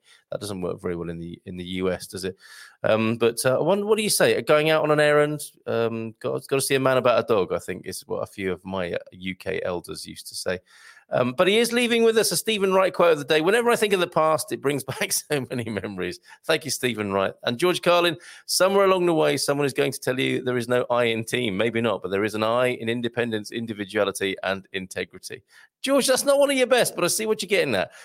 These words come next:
And, um, before, uh, T-Duck goes, ten thousand, it's a wash hands emoji, which I think is a hand clap, isn't it, <laughs> rather than the washing of the hands?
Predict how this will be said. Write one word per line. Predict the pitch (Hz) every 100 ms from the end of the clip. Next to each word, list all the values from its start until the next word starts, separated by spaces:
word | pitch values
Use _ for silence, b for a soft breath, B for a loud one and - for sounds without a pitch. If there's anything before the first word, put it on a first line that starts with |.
| B 107
And, | 110 110
um, | 110 107
before, | 113 123 113 -
uh, | 101 95
T-Duck | - 104 90 -
goes, | - 87 87
ten | - 107 104
thousand, | 110 107 101 104 101 b b -
it's | 104 -
a | 104
wash | 120 123 -
hands | 120 113 92
emoji, | 98 110 104 - 78
which | 82 -
I |
think | 113 143 131
is | 117 -
a |
hand | 107 117 107 -
clap, | - -
isn't | 95 90
it, | 82
<laughs> | 92 -
rather | -
than | 98
the | 101
washing | 101 101 87 85
of | -
the |
hands? | 90 87 -